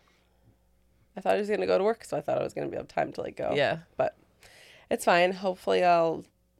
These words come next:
Speaker 1: I don't know when I'm, how, when I'm gonna set it up.
Speaker 2: Where is he now?
Speaker 1: He went to Home Depot for work.
Speaker 2: Um,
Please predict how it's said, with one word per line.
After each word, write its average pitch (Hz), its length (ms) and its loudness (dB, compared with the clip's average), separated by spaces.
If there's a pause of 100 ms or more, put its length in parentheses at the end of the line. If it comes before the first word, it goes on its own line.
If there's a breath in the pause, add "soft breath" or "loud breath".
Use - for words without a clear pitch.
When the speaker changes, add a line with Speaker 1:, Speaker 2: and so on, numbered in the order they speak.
(920)
Speaker 1:
I 180 60 -6
don't 175 120 -6
know 170 120 -4
when 160 100 -2
I'm, 156 140 -10 (100)
how, 170 240 -6
when 175 160 -2
I'm 165 140 -2
gonna 156 140 -2
set 147 200 -2
it 135 80 -4
up. - 400 4 (960)
Speaker 2:
Where 160 140 -2
is 165 160 -4
he 156 100 -8
now? 160 380 -6 (320)
Speaker 1:
He - 120 -10
went 160 180 -6
to - 280 -10
Home 175 240 -10 (180)
Depot 185 440 -10 (960)
for 180 80 -8
work. 175 320 -8 (600)
Speaker 2:
Um, 147 440 -6